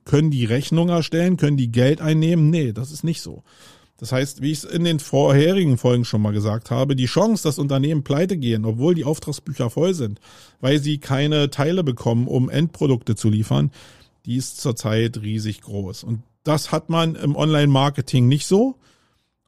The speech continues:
Andererseits muss man sagen, dass ein Damoklesschwert da auch hängt, auch in der Rentabilität von Agenturen,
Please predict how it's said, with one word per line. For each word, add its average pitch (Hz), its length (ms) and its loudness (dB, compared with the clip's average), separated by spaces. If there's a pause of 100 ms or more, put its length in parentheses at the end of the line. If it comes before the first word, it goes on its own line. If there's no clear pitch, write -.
Andererseits 180 560 4
muss 185 180 4
man 170 160 4
sagen, 170 360 2
dass - 260 0
ein 185 360 2
Damoklesschwert 170 920 0
da 135 160 -2
auch 139 320 0
hängt, 208 420 -4
auch 156 240 0
in 151 100 -2
der 143 120 0
Rentabilität 143 800 -2
von 139 460 0 (500)
Agenturen, 185 960 0